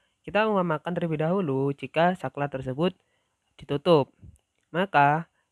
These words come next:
eh, arus, arus listrik akan mengalir dari kut-, baterai berkutub positif,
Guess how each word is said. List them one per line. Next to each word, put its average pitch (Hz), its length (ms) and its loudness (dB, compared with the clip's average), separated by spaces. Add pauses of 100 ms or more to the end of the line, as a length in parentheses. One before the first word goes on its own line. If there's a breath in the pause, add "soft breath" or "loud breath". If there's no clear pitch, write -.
(460)
eh, 147 560 2
arus, 220 240 2 (160)
arus 208 320 2
listrik 160 320 -4
akan 196 400 -2 (320)
mengalir 175 400 2
dari 139 240 0
kut-, - 240 -8 (240)
baterai 202 320 2
berkutub 160 720 2
positif, 139 720 -2